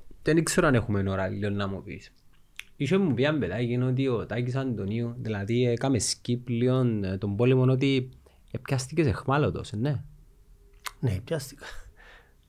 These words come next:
Speaker 1: Ε, ε,
Speaker 2: Ε, ε, ε, γνωστόν είπα το πολλές φορές ως τώρα και δημόσια.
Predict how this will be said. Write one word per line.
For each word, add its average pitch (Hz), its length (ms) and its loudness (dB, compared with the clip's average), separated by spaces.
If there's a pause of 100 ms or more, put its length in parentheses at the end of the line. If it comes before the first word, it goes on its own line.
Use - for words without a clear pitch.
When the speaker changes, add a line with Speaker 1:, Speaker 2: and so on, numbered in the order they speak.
(920)
Speaker 1:
Ε, 123 80 0 (100)
ε, 156 100 0 (260)
Speaker 2:
Ε, 147 240 0
ε, 185 400 4
ε, - 40 6
γνωστόν 156 400 6
είπα 202 180 6
το 196 100 4
πολλές 156 280 2
φορές 113 300 -8
ως 113 120 -8
τώρα 113 240 -6
και 110 120 -10
δημόσια. 131 720 -6